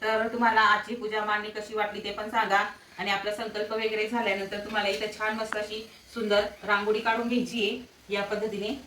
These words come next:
आता मस्त रांगोळी वगैरे काढून घेणार आहे मी. मांडणी झाल्यानंतर आहे ना,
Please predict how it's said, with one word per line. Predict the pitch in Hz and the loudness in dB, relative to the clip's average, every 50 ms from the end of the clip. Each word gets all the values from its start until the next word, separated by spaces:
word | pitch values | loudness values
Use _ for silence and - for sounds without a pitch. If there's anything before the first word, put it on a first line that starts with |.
| - - | -14 -10
आता | 170 - 208 | -8 -6 -4
मस्त | 208 214 214 214 - | -2 -2 -2 -2 -2
रांगोळी | 233 220 214 208 202 208 208 214 208 | 0 2 2 2 2 4 4 4 4
वगैरे | 208 202 202 202 202 202 202 - - - - - - | 4 2 2 0 0 -2 -4 -6 -10 -18 -16 -6 -2
काढून | 214 208 208 214 240 | 0 0 2 4 4
घेणार | 254 262 240 202 | 6 6 6 6
आहे | 208 226 208 | 4 2 0
मी. | 196 226 294 - - - - | 0 0 -2 -2 -2 -2 0
मांडणी | 220 226 226 233 | 2 2 2 2
झाल्यानंतर | 233 233 226 214 202 202 196 196 214 214 | 2 2 2 2 2 0 0 0 0 -2
आहे | 220 214 | -2 -2
ना, | 214 214 | -2 -2